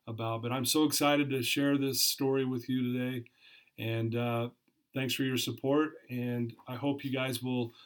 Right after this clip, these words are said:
not only listen to this, but sh-, share this podcast with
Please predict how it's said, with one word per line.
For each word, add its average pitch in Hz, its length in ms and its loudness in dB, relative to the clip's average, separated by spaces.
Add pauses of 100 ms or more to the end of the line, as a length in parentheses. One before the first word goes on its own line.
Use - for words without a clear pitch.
not 160 180 6
only 160 160 6
listen 165 320 6
to 170 60 8
this, 160 240 4
but 135 160 -4
sh-, - 260 0 (220)
share 170 440 8
this 123 460 2
podcast 139 760 0 (340)
with 127 300 -2